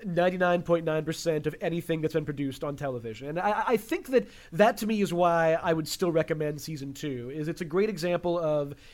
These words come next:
here is a show where the fundamentals are so strong, the characters are so strong, the, the dynamic is so strong. You know,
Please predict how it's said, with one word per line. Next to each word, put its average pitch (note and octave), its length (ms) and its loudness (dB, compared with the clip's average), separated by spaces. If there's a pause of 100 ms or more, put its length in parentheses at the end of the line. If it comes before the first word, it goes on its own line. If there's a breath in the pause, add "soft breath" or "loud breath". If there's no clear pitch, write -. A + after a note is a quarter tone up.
here B3+ 220 0
is C#4 80 2
a E3+ 60 -2
show F#3+ 340 2
where E3+ 160 2
the D3+ 80 -2
fundamentals E3+ 640 0
are C#3 60 -8
so E3+ 280 -2
strong, C#3 680 -6 (280 loud breath)
the D#3+ 80 -4
characters F3+ 500 2
are D#3 40 -6
so D#3+ 200 -2
strong, D3 520 -4
the, C#3+ 80 -6
the D#3+ 160 0
dynamic D#3+ 420 2
is C#3+ 80 -8
so D3+ 180 -4
strong. C#3 540 -6 (300 loud breath)
You F4+ 100 0
know, G3 180 6